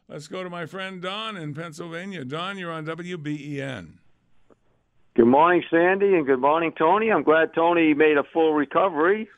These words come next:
Speaker 1: Yeah, his, uh, he is, he's better than he sounds. Let's put it that way. He's got a, a, a kind of a, a, a tough voice thing going on, but he, he's, he feels pretty good.
Speaker 2: Well, that's the bottom line.
Speaker 1: You got that right. Uh,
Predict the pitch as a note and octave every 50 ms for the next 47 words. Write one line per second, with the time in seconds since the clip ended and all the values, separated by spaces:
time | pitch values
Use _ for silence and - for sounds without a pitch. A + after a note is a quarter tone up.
0 | _ _ - D3 E3 G3 G#3+ A#3 B3+ B3 G3+ G3+ G#3+ F#3+ D#3+ D#3 F#3+ F#3+ F3+ F3+
1 | F3 E3+ E3 F3+ A3 A3 A3 A3 G#3+ E3+ C#3+ _ _ _ _ - E3+ F#3 F#3+ E3
2 | D3+ - G3+ A3+ C4+ D4 B3+ A3+ G#3+ G3+ F#3+ E3+ D3 - - F3+ F3+ E3+ D#3 B2+
3 | A2+ G#2+ G#2+ G#2 D#3 E3+ D3+ - - F#3+ F3 D#3 - D#3+ D#3 D3+ C3+ C#3+ C#3+ C#3+
4 | D3 D3+ D3 C#3+ C#3 C#3+ D3+ D3+ D3+ D3 C#3+ C3 - _ _ _ _ _ _ -
5 | - C3+ C#3+ D3 D3 C3 C#3 C#3+ C#3+ D#3 D3 D#3 E3+ D#3+ D3+ C#3 C#3 C3 B2+ C3
6 | - - - - C#3 C#3 D3 C#3 _ - D#3 - - - - - E3 - - -
7 | C#3 A#2+ A2+ B2 D3+ F3 F#3 F#3 D3+ - - E3+ D3+ C#3+ C#3 C#3 C#3+ C#3+ C#3+ D3
8 | D3+ E3+ G3+ A#3 A3+ F3+ D3+ D#3 D#3 D#3 D#3 D#3 F3 F#3+ E3+ F3+ - E3+ D#3+ D3+
9 | D#3 F#3 G3 F#3+ E3+ D3+ D#3+ C3 A#2 A2 G#2 F#2 F2+ - A#2+ D#3 G3 _ _ _
10 | _ _ _ _ _ _ _ _ _ _ _ _ _ _ - G#2 A#2 B2 B2+ A2
11 | A#2+ C3 - - A#2+ G2+ A#2 A#2+ C3 C3+ C3 B2+ B2+ C3+ D#3 D3+ C3 A2+ G#2+ G#2
12 | G2+ G#2 _ _ - - B2+ C3+ D#3 D3 D3 E3 D#3+ E3+ E3 D3 C#3 B2+ A#2+ A#2+
13 | C#3 - - - - C#3+ C#3 C#3 C3+ C3+